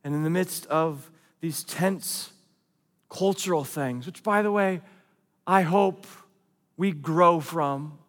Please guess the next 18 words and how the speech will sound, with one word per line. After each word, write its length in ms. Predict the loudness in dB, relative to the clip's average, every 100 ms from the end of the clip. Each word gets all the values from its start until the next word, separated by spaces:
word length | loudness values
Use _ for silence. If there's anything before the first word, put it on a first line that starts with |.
| _ _ _ _ _ _ _ _ _ _ _ _ _ _ _ _ _
I 120 | 2
hope 240 | 4 2 2
that 100 | 2
God 240 | 4 4
helps 280 | 4 0 2
us 220 | 2 2
learn 380 | 4 4 4 2
something 600 | 0 0 0 -6 -10 -10 -14 _ _ _ _
and 160 | 0 4
we're 100 | 4
better 460 | 6 6 6 4 2
on 140 | 2
the 100 | 2
other 180 | 2 0
side 360 | 0 0 2
of 120 | 0 -2
this. 200 | -6 -4
But 180 | -6